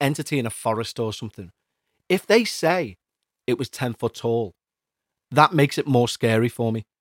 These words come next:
It genuinely does. I'm like, "Oh my God, why are these entities so massive?" But, um, if somebody says it was three foot tall, I go, "Bah, that's not scary." But why? Why, why couldn't they be? I mean, yeah, a tiny horse and a tiny skeleton upon the horse.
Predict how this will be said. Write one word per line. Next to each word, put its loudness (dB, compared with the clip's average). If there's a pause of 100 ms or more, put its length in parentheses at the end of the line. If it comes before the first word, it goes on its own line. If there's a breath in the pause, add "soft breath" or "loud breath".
(160)
It -2
genuinely 4
does. -4
I'm -4
like, 0
"Oh 4
my 0
God, 0 (300)
why 6
are 2
these 0
entities -6
so 4
massive?" 4 (520 soft breath)
But, 2
um, 4 (320)
if -4
somebody 0
says 2 (120)
it -4
was -6
three -2
foot -8
tall, -2 (580)
I -2
go, 0
"Bah, 0
that's 2
not -4
scary." -4 (280 loud breath)
But -6
why? 4
Why, 0
why 0
couldn't -6
they -6
be? -4 (880)
I 4
mean, 4
yeah, 4
a -10
tiny 2
horse 0
and -6
a -6
tiny -2
skeleton -4
upon -6
the -8
horse. -6